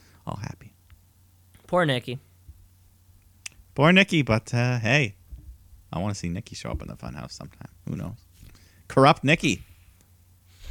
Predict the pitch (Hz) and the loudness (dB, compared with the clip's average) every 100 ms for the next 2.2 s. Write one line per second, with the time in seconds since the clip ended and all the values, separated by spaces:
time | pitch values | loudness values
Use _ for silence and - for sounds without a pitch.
0 | - - - 107 127 139 - 139 139 143 | -4 -4 -10 -6 -6 -6 -6 -4 -4 -6
1 | - 165 - _ _ _ _ _ _ _ | -8 -10 -12 _ _ _ _ _ _ _
2 | 90 98 | -6 -4